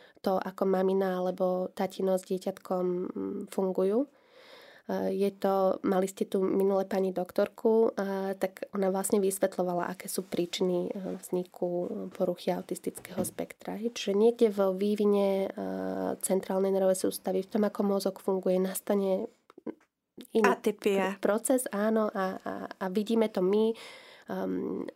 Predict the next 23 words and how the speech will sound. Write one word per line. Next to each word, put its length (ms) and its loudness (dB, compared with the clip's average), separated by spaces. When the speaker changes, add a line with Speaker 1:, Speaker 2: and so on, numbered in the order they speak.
Speaker 1:
ako 640 0
to, 220 0
že 100 -6
to 80 -2
dieťatko 400 -6
sa 140 -6
ináč 340 0
správa, 460 -4
inak 560 -6
funguje, 560 -4
hej. 160 -12
E, 640 0
takže 320 2
vlastne 480 2
tie, 240 0
prejsť 400 2
tie 80 4
štádia 480 4
takým 400 0
rovnakým 480 4
tempom 480 0
v 160 -8
tom, 200 2